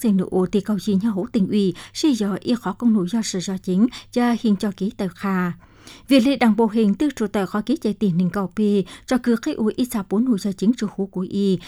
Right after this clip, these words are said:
tư ô lo xử lý khó ô công, cho giống tương bỏ làng ô lo lứa khó nổ trụ tờ, giống cho lo môi sang cho chua phình bùa, phường chỉ mô tương muôn tàu lống trà, sau xe lo sang cho sang tỷ nhà. Lo lô trong làng tương muôn tàu lống trà,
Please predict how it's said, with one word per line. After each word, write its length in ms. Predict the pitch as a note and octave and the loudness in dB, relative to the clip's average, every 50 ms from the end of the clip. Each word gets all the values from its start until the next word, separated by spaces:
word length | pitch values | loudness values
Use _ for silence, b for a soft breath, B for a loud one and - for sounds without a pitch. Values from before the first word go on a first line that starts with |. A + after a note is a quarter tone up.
| B B - | B B -2
tư 80 | D4+ D4 | -2 -2
ô 180 | - - G#3+ | 0 0 -2
lo 220 | F#3+ G#3 G#3+ G3+ G3 | -2 -2 -4 -4 -6
xử 160 | - - G3+ | -4 -4 -4
lý 140 | F3+ G#3 G3+ - | -2 -2 -4 -6
khó 160 | - G#3 A#3 - | -6 -8 -8 -4
ô 140 | - G3+ F3+ | -2 -4 -4
công, 340 | F3 - A3 A3 G#3 G3+ F#3+ B B B B B B B | -2 -2 0 2 2 2 0 B B B B B B B
cho 160 | - B3 A#3+ A3 | 2 2 2 2
giống 240 | - A3+ A3+ C4 | 4 4 4 4
tương 220 | - - E4+ D#4 C4+ | 4 2 -2 0 0
bỏ 140 | A3+ G#3 G#3 | 0 0 -2
làng 180 | G#3 F#3+ F#3 - | -2 -2 -4 -2
ô 120 | - G3 | -2 -2
lo 160 | G3 F#3+ F#3+ | 0 0 0
lứa 160 | F3+ F3 G#3 A#3+ - | 0 0 -2 -2 -2
khó 140 | - A#3 | -2 0
nổ 140 | A#3 A#3+ F#3+ F3 | 0 0 0 0
trụ 140 | - G3+ E3+ | -2 -4 -4
tờ, 400 | E3+ - G3+ G3+ G3 F#3 F3+ D#3 E3 B B B B B B B | -4 -4 -2 0 0 0 0 -2 -4 B B B B B B B
giống 200 | F#3+ A#3+ E4 - - | 2 2 2 2 0
cho 120 | B3 G#3 | -2 0
lo 140 | G3+ A3 A3 | 0 2 2
môi 220 | A3+ A3 G#3+ G#3 | 4 4 4 2
sang 180 | - G#3 G3 F#3+ | 0 -2 -2 -2
cho 140 | - G3 F#3+ | -2 -4 -4
chua 140 | - G#3 | -4 -6
phình 220 | F#3 - - F#3+ F3+ - | -8 -4 -2 -4 -4 -2
bùa, 340 | - F#3+ F#3+ F#3 F#3 F3+ E3+ - b b b b b b | 0 0 2 2 2 2 0 -4 b b b b b b
phường 160 | - C4+ B3+ A#3 | 6 8 8 8
chỉ 140 | - B3 | 8 6
mô 200 | A3+ G#3+ A3 G#3+ | 6 6 6 4
tương 200 | A3 - C#4 C#4 | 2 0 -2 0
muôn 120 | C#4 A3 G#3 | 0 0 0
tàu 200 | - G3+ F#3+ F#3 F3 | -2 -4 -4 -4 -4
lống 180 | F3+ G#3 A#3+ | -4 -4 -4
trà, 380 | A#3+ - A3 G#3 G#3 G3+ G3 F#3 b b b b | -4 -2 -2 -2 0 0 -2 -4 b b b b
sau 200 | - - C#4 B3+ | -2 0 0 0
xe 160 | - - C4 | 0 0 -2
lo 180 | B3 B3 B3 A#3 | -2 0 -2 -2
sang 200 | - - A3+ A3 | -2 0 -2 0
cho 140 | - G#3+ F#3+ | 0 -2 -6
sang 220 | - G#3 F#3 F3+ | -4 -4 -4 -4
tỷ 160 | F3 - F#3+ | -2 -2 -2
nhà. 520 | F3+ E3 F#3+ G#3+ G#3+ G#3 G#3 F#3+ F3 D#3+ - - B B B B B B B | 0 0 2 2 2 2 2 0 -2 -4 -8 -14 B B B B B B B
Lo 140 | B3+ C4+ C4 | 2 2 4
lô 140 | A#3 A#3 A3+ | 4 4 2
trong 240 | A3+ A3+ G3+ G3 G#3+ | 2 0 -2 -2 -2
làng 120 | G#3+ F#3+ | -2 -4
tương 220 | - C#4 C4 C4 | -4 -4 0 2
muôn 140 | A#3+ G#3 F#3 | 2 2 0
tàu 160 | F3 F#3+ F#3 - | -2 -4 -4 -4
lống 180 | F#3 F#3 B3 - | -2 -2 -2 -2
trà, 320 | - A3+ A3 G#3 G3+ F#3 | -2 -4 -2 -2 -2 -4